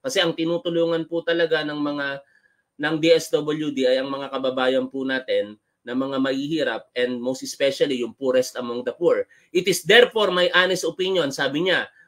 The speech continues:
that our friend and colleague will succeed as Social Welfare Secretary not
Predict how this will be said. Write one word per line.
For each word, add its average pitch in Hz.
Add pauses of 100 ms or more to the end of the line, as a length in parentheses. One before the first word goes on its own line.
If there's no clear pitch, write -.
(120)
that 160
our 185
friend 208
and 160
colleague 165
will 151
succeed 147 (400)
as 165
Social 196
Welfare 185
Secretary 151 (320)
not 185